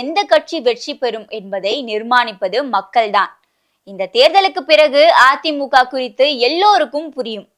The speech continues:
அதிமுக ஒன்றாக இணைவதற்கான நேரம் வந்துவிட்டது. நான் என் அனுபவத்தில் இதை சொல்கிறேன். இரண்டாயிரத்தி இருபத்தி ஆறு சட்டமன்ற தேர்தலில்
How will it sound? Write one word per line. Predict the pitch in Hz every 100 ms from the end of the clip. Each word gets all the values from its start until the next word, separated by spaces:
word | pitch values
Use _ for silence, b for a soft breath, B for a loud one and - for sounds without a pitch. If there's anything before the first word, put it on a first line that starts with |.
| - 311
அதிமுக | 440 427 415 349 247 254 269 247 226
ஒன்றாக | 294 349 403 370 392
இணைவதற்கான | 311 285 254 247 226 233 214 208
நேரம் | 202 202 269 254
வந்துவிட்டது. | 214 208 196 180 196 180 _ _ _ _
நான் | 202 190 185 294 - 277
என் | 262 240
அனுபவத்தில் | 302 403 480 415 - 359 330
இதை | 254 247
சொல்கிறேன். | 240 226 240 202 226 - 247
இரண்டாயிரத்தி | 269 320 320 320 311 277
இருபத்தி | 285 302 302 285
ஆறு | 269 254
சட்டமன்ற | 247 262 262 247 240
தேர்தலில் | 226 214 214 208